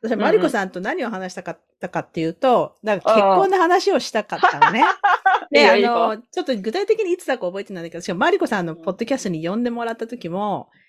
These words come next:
Speaker 2: うん。
Speaker 1: 結婚の話をしたんだよね。
Speaker 2: うんうん。そうだね。
Speaker 1: で、っていうか私が、あの、離婚歴があるから、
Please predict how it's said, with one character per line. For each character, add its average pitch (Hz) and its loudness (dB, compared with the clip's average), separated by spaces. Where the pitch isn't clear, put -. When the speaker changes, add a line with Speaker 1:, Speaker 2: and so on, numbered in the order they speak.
Speaker 2:
う - -4
ん。 202 -2
Speaker 1:
結 175 -2
婚 220 2
の 208 -2
話 208 -4
を 143 -10
し - -10
た 202 0
ん 196 -6
だ 165 -20
よ 160 -20
ね。 214 -8
Speaker 2:
う 294 -4
ん 339 -6
う 349 -8
ん。 349 -12
そ - 0
う 202 6
だ 190 2
ね。 - -
Speaker 1:
で、 202 -4
っ 233 -6
て 277 -4
い - -2
う - -12
か 240 -2
私 269 -2
が、 320 -2
あ 202 -12
の、 190 -12
離 180 -12
婚 277 -4
歴 160 -10
が 151 -10
あ 151 -8
る 147 -16
か - -16
ら、 214 -4